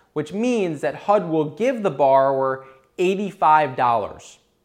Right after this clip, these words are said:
The borrower is then responsible for funding the remaining fifteen percent of the project cost with cash.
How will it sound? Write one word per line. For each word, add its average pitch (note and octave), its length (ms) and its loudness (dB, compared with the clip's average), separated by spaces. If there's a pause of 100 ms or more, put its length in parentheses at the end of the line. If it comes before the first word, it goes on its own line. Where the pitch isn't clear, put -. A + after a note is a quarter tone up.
(400)
The D3+ 100 -2
borrower F3+ 800 4
is C#3+ 180 -6
then F3 240 -2
responsible D#3 840 0
for D3 120 -10
funding E3 460 0
the D3+ 100 -2
remaining D#3+ 800 -2
fifteen F#3+ 640 -2
percent D3+ 540 -4
of C3+ 140 -8
the C3+ 80 -4
project F3 640 2
cost B2 520 0 (380)
with D3 260 -2
cash. A#2+ 640 -6